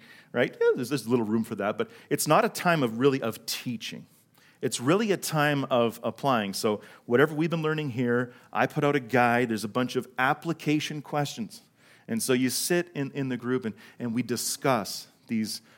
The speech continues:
questions, how they apply specifically, like I said, to each other's lives. And then we do that for about forty-five minutes. But we believe in prayer. We,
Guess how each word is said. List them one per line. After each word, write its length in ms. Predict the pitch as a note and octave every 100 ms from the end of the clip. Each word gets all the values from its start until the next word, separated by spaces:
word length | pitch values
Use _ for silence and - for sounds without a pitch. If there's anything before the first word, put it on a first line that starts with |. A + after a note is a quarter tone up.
| _
questions, 400 | - C#3 - F2+
how 380 | - - A#2+ C3+
they 100 | D3+
apply 400 | D#3+ - A#2+ A2+
specifically, 880 | - - A#2+ - G3+ G3 C3 A2+ A#2
like 220 | B2+ B2+
I 100 | B2
said, 440 | A#2+ D#3 B2+ A#2+ - - - -
to 280 | C#3 B2+ C3
each 240 | B2 -
other's 440 | A#2 A2 A2 G2+ -
lives. 520 | A2+ A#2+ A#2 F#2+ - - _ _ _ _ _ _ _ _ _ -
And 120 | A#2+
then 400 | B2 G3+ C#3+ B2+ - - - - - _ _
we 140 | C#3 D#3
do 80 | A3
that 160 | F#3+
for 80 | F#3
about 180 | E3+ D#3+
forty-five 500 | - E3 C#3 C#3 A#2+
minutes. 460 | A2+ F#2+ - - - - _
But 100 | -
we 240 | B2 D#3+ A3
believe 760 | E3 E3 D3+ D#3 C3 C3 - - - _ _ _
in 180 | C3 A#2
prayer. 340 | - A#2+ G2+
We, 140 | G#2